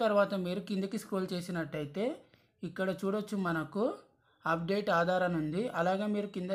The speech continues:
చూసుకున్నట్టయితే ఆధార్ సర్వీసెస్ అని ఉంది. ఇందులో మీరు verify an ఆధార్ నంబర్ అని ఉంది కదా, దీని మీద క్లిక్ చేయండి. దీని మీద క్లిక్ చేయగానే ఇక్కడ చూడొచ్చు మనకు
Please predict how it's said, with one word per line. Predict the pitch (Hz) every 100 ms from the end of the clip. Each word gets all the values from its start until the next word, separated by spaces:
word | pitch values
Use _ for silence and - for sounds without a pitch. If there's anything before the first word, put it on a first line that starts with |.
| 190
చూసుకున్నట్టయితే | 190 - 180 170 170 165 220 - - _ _ _ _
ఆధార్ | 160 170 202 220
సర్వీసెస్ | 202 185 190 196 - 180
అని | 156
ఉంది. | 151 202 302 - 196
ఇందులో | 202 220 220 208
మీరు | 190 165 185 320 - - _ _ _ - 175
verify | 208 208 240 240 240
an | 254 - 175
ఆధార్ | 175 208 208
నంబర్ | 196 190 190
అని | 175
ఉంది | 170 165
కదా, | 196 190
దీని | 190 180
మీద | 185 180
క్లిక్ | 160 -
చేయండి. | 160 147 147 156 262 - - _ _ _ 180
దీని | 196 208
మీద | 220 220
క్లిక్ | 185 -
చేయగానే | 220 208 208 208 202
ఇక్కడ | 202 175 175
చూడొచ్చు | 185 185 190 170
మనకు | 156 151 214